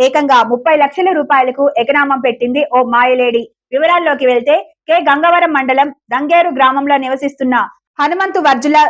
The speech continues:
సుబ్బలక్ష్మి హోటల్ క్యాటరింగ్ వ్యాపారం నడుపుతోంది. క్యాటరింగ్ వ్యాపారాన్ని అడ్డుపెట్టుకొని ఈ మహిళ మాయమాటలు చెప్పి డబ్బున్న అమాయకుల నుంచి లక్షలాది రూపాయలు దోచుకుంది. అధిక వడ్డీ పేరిట తెలిసిన వారందరికీ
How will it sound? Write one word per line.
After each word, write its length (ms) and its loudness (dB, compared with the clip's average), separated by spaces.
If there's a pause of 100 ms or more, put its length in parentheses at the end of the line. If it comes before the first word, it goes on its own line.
(120)
సుబ్బలక్ష్మి 680 -2
హోటల్ 400 0
క్యాటరింగ్ 480 0
వ్యాపారం 500 2
నడుపుతోంది. 580 0 (300)
క్యాటరింగ్ 400 0
వ్యాపారాన్ని 560 2
అడ్డుపెట్టుకొని 680 -2 (160)
ఈ 40 -4
మహిళ 320 -2
మాయమాటలు 680 0
చెప్పి 480 -6 (140)
డబ్బున్న 320 0
అమాయకుల 580 0
నుంచి 560 -4
లక్షలాది 520 0
రూపాయలు 420 -4
దోచుకుంది. 640 0 (180)
అధిక 240 0
వడ్డీ 340 0
పేరిట 420 -2
తెలిసిన 340 -2
వారందరికీ 580 0